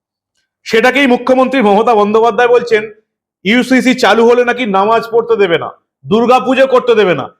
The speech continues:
বিয়ে দিতে দেবে না। শুভেন্দু অধিকারী বললেই হবে না।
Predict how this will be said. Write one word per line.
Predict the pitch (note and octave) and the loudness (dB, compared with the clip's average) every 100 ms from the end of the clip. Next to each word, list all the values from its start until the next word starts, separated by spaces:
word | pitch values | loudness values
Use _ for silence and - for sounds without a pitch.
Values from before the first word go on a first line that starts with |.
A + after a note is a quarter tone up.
| _ D3 | _ -10
বিয়ে | E3+ A#3+ C4+ | -2 0 2
দিতে | A#3 A#3 | 0 -2
দেবে | G#3 F3+ C#3 | -2 0 -4
না। | G#2+ - _ _ _ _ _ _ _ _ _ _ _ _ | -8 -20 _ _ _ _ _ _ _ _ _ _ _ _
শুভেন্দু | - - A3 B3+ B3+ | -12 -2 2 2 2
অধিকারী | C4+ C4 C4+ C4+ | 2 2 -2 0
বললেই | G#3+ A3+ A#3 B3 | 0 0 0 0
হবে | F3 F#3 | 0 -2
না। | F3 A#2 | -4 -8